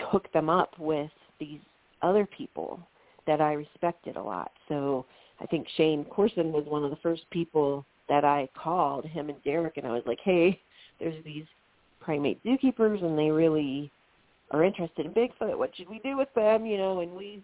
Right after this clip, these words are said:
and we started, um, having these little phone calls where it was them and then some of my researcher friends that we would just have these conference calls.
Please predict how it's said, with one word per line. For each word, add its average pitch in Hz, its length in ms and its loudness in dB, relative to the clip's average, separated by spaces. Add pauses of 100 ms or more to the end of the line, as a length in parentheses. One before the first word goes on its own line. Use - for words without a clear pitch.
(180)
and 180 160 -8 (160)
we 196 220 -14 (140)
started, 175 800 0
um, 156 260 -2
having 160 720 -2 (180)
these 160 180 -18
little 131 320 2
phone 202 280 2
calls 131 420 -6 (140)
where 147 500 -2
it - 160 -6
was 117 160 -8 (140)
them 190 340 4 (560)
and 156 180 -2
then 147 280 -4
some 147 500 -4
of 147 120 -4
my 143 220 -2
researcher 156 680 -6
friends 147 420 2 (380)
that 156 180 4
we 156 100 -8
would 151 140 -8
just 151 220 -10
have 147 260 -6
these 135 160 -10 (100)
conference 170 440 0
calls. - 340 -8